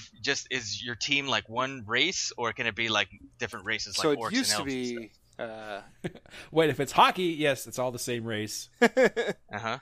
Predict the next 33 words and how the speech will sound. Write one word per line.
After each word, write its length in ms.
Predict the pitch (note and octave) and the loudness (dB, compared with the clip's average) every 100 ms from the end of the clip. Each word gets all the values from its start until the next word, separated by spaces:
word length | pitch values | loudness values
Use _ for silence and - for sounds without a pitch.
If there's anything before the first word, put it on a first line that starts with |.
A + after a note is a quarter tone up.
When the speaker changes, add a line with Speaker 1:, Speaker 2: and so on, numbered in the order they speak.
| _ _ _ _ _ - | _ _ _ _ _ 4
Speaker 3:
Hey-o! 840 | C#4+ A3+ G3 F#3+ F#3+ F#3+ F#3+ F#3+ - _ _ - | 8 8 6 6 6 4 2 -2 -10 _ _ -14
Speaker 1:
It's 120 | G2+ | 0
all 140 | G#2+ - | 0 2
Speaker 2:
Yeah. 60 | |
Speaker 1:
orcs? 300 | C3 - - - _ _ _ _ _ _ _ _ _ - | -2 0 -4 -8 _ _ _ _ _ _ _ _ _ -18
Speaker 3:
Yeah. 120 | F#2 - A2+ A2 A2 A2 | -12 -8 -6 -6 -6 -8
Speaker 2:
Um, 140 | G#2+ G#2+ | -10 -12
Speaker 3:
White 200 | F#2+ F#2+ _ | -12 -12 _
orcs. 380 | C#2 - - - _ _ _ - - _ _ _ F3 | -20 -20 -20 -20 _ _ _ -20 -20 _ _ _ -8
Speaker 2:
No, 440 | E3+ D#3 C3 B2 | 0 0 0 -2
it's, 380 | B2 - - - - | -8 -4 -4 -6 -6
or 160 | C#3+ | -8
the 140 | D3+ C#3 | -4 0
original 320 | F#3+ G3+ F3 | 0 2 -2
system 420 | - C#3+ - C3+ | -2 -4 -6 -8
was 180 | B2+ B2 | -10 -10
that 160 | A#2+ F#2+ | -12 -12
you'd 340 | A#2 A2+ G#2 - | -14 -14 -18 -18
roll 260 | A#2+ C3+ B2 | -6 -4 -4
D 140 | B2 | -4
sixes, 600 | - B2 - A2 G#2+ - _ _ _ _ _ _ _ _ | -4 -6 -8 -10 -14 -16 _ _ _ _ _ _ _ _
but 120 | C3+ C3 | 0 0
with 80 | A#2+ | 4
the 100 | C#3+ | 8
advent 380 | E3 D3 C#3+ | 8 6 -2
Speaker 1:
Uh-huh. 120 | B2 C3+ | 0 -2
Speaker 2:
of 140 | - _ - | -6 _ -8
D 180 | C3+ | -6
and 100 | B2+ B2 | -6 -6
D 160 | B2+ | -8
three 160 | A#2 C3+ | -8 -12
point 220 | - A#2+ | -10 -8
oh, 360 | A#2+ A#2 A2+ G#2 | -6 -8 -10 -16